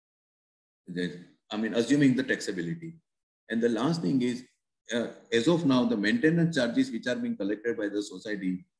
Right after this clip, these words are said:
we are aware that up to seven thousand five hundred per member, which was earlier five thousand under service tax, is exempted. The very recently, only three days back, Madras High Court has ruled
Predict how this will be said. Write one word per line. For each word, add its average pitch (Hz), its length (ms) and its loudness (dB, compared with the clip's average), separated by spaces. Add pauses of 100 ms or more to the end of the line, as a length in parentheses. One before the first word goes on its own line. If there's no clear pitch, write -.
(120)
we 127 140 6
are 127 140 4
aware 135 340 4
that 131 180 2
up 113 140 -4
to 135 80 0
seven 135 320 -2
thousand 135 300 0
five 113 220 -2
hundred 117 300 -2
per 113 160 2
member, 95 400 -4 (160)
which 113 160 -4
was 113 140 -2
earlier 104 340 0
five 117 280 -6
thousand 95 380 -8 (200)
under 104 180 0
service 120 380 0
tax, - 240 -2 (280)
is 139 180 6
exempted. 87 680 -4 (640)
The 120 140 4
very 135 300 4
recently, 113 600 4
only 117 180 0
three 139 220 4
days 135 200 4
back, 113 220 -2
Madras 120 360 0
High 123 120 -2
Court 113 380 -2
has 95 280 -2 (360)
ruled 98 400 6